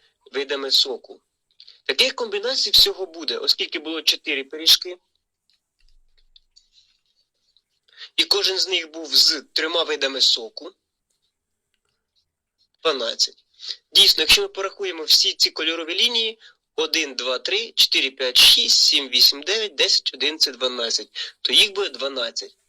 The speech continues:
І ці кольорові лінії, е, в принципі, і є комбінацією пар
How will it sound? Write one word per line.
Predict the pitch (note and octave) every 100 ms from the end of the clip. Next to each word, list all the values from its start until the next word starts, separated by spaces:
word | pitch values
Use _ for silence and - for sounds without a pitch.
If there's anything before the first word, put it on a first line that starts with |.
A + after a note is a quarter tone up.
| _ _ -
І | -
ці | G3
кольорові | - D#3 D#3 C#3+
лінії, | F3+ A#3 A3 - -
е, | D3+ D3+ D3+
в | - _ _
принципі, | - E3+ D#3+ - - -
і | -
є | - - G3+ G#3+ _ _ _
комбінацією | - E3 D#3 D#3+ F3 G3 - F#3 E3+ E3 E3 D#3+ _ _ _ _
пар | - D#3 B2 -